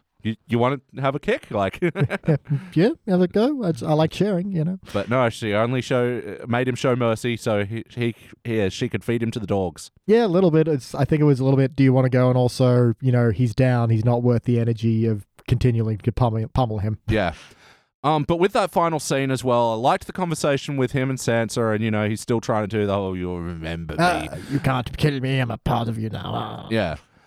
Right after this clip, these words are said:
Speaker 1: But I just wish the bit with the dogs was a bit more visceral.
Speaker 2: It's pretty visceral. <laughs>
Speaker 1: Yeah, but I don't know. They kind of crawl into it, and they sort of still, like, sort of sniff and lick him like he's st-, they're s-, he's still his master, and,
Speaker 2: And
Speaker 1: like
Speaker 2: then it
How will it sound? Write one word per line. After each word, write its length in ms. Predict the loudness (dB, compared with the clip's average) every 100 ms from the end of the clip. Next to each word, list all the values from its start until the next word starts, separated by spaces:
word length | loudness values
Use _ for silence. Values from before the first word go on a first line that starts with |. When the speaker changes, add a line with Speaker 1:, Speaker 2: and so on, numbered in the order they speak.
| _ _
Speaker 1:
But 200 | -2 0 -4
I 80 |
just 260 | 0 -2 -2
wish 260 | -2 -2 -2
the 120 | -4
bit 240 | 0 0
with 140 | -2 -4
the 80 | -2
dogs 340 | 2 0 0
was 140 | -4 -4
a 40 |
bit 220 | -2 -2
more 220 | 0 -2
visceral. 600 | 0 -4 -2 -4 -4 -6 -10 _ -2
Speaker 2:
It's 180 | -2 0
pretty 240 | 0 2
visceral. 400 | 2 -2 2 0 2
<laughs> 40 | -2 -2 -10 -8 0
Speaker 1:
Yeah, 300 | 2 2 2
but 220 | 0 -2
I 120 | -2
don't 100 | 0
know. 200 | 0 0
They 140 | 0 -2
kind 280 | -2 0
of 260 | -2 -4 -14
crawl 640 | -10 0 4 4 4 2
into 420 | 0 -2 -2 2
it, 180 | 2 0
and 120 | -2
they 100 | -2
sort 220 | -2 0 0
of 180 | 0 -4 -20 -20 -18
still, 400 | -4 0 2 2
like, 260 | 0 0
sort 200 | -2 0
of 180 | 0 -2
sniff 340 | -2 -2 0 -2
and 140 | -2
lick 220 | -4 -2
him 160 | -2 -2
like 240 | -2 -2
he's 240 | -4 -6 -8 -4
st-, 220 | -4 -2
they're 100 | -6
s-, 180 | -6 -16 _
he's 200 | -6 -6
still 240 | -2 -2 -2
his 120 | -2
master, 680 | -2 0 -2 -2 -4 -2 -2
and, 160 | 0 2
Speaker 2:
And 100 | 4
Speaker 1:
like 60 |
Speaker 2:
then 120 | 4
it 80 | 2